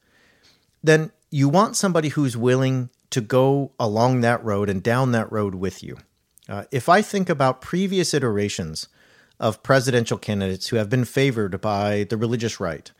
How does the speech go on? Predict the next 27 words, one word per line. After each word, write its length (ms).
uh, 140
we 120
can 140
think 220
of 220
Ronald 340
Reagan. 320
And 160
Ronald 320
Reagan 340
was 140
somebody 300
who 300
did 140
everything 280
he 120
could 260
to 80
curry 340
the 120
favor 500
of 220
evangelicals 840
and 120
white 200
Catholics 580
and 200